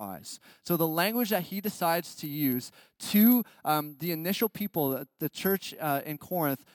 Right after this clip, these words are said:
their readers, this would have been like a light bulb moment for them. And I want this to be a light bulb moment for you too. So, uh, where am I here? This is what you get for using a computer, but I think I'm going blind, so I have it zoomed in. <laughs>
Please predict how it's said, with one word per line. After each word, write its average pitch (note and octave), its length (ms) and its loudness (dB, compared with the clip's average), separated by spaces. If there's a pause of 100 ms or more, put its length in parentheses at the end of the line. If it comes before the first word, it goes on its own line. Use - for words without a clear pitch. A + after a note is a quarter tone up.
(120)
their F3 180 4
readers, D3+ 480 0 (220)
this G#3 200 2
would G3+ 140 4
have G3 140 0
been F3+ 200 0
like D#3 220 0
a D3+ 80 -2
light C#3 300 0
bulb C#3 180 4
moment C3 320 -4
for B2+ 100 -6
them. A2+ 280 -6
And C#3 100 0
I D#3+ 120 6
want D#3 340 0
this D#3+ 160 -2
to D3+ 100 -10
be D3 80 -4
a C#3 80 0
light C3+ 260 -2
bulb C3 320 2
moment B2 440 -6
for B2+ 160 -8
you A#2 400 -2 (360)
too. C3 380 0 (1000)
So, F3+ 440 6 (1080)
uh, B2 240 -4
where B2 240 -6
am - 180 -16
I A#2 40 -20
here? - 500 -20 (340)
This B2+ 160 -8
is B2+ 60 -8
what A#2 100 -8
you A2+ 60 -12
get G#2 180 -12
for - 100 -18
using G#2+ 260 -12
a A2 40 -14
computer, G#2+ 720 -16
but A2 100 -10
I G#2+ 60 -10
think A2+ 160 -16
I'm A2+ 80 -12
going G#2+ 220 -8
blind, G2 340 -14
so G2+ 100 -14
I G#2 80 -12
have G#2 160 -14
it G2 100 -18
zoomed G2 260 -20
in. - 760 -12
<laughs> - 60 -20